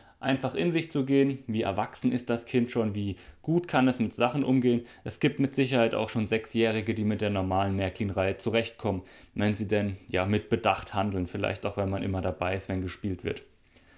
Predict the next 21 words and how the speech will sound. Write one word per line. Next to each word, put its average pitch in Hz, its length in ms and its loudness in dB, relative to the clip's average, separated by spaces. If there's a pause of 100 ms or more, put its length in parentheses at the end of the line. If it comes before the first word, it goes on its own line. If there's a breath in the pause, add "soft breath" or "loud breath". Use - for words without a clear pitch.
(340 soft breath)
So - 180 6
viel 220 180 4
zu 185 80 2
diesem 214 300 4
Video, 196 500 2
ein 127 180 0
kleiner 160 300 2
Vergleich 147 480 2
für 170 140 0
euch, 156 340 0 (400 soft breath)
dass 123 200 0
ihr 127 80 6
mal 120 180 6
den 110 140 0
Unterschied 147 520 0
auch 110 180 0
hier 113 120 2
live 104 320 2
direkt 107 300 0
nebeneinander 104 580 2
seht. 127 380 0